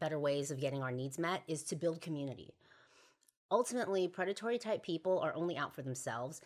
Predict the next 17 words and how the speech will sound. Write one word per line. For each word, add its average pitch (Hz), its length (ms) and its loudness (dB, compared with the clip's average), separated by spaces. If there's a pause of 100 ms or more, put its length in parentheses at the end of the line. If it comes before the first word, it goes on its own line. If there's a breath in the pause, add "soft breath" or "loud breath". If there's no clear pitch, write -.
(120 loud breath)
and 175 140 2
they 175 60 4
want 185 260 2
you 214 100 2
to 269 80 2
believe 143 420 0 (160)
that 175 100 4
everyone 190 300 6
else 170 200 2
is 151 140 -4
too, - 260 -4 (320)
right? 131 320 -4 (640 loud breath)
But 190 160 6
we 254 120 4
shatter 180 480 4
this 160 240 -2
myth 151 300 0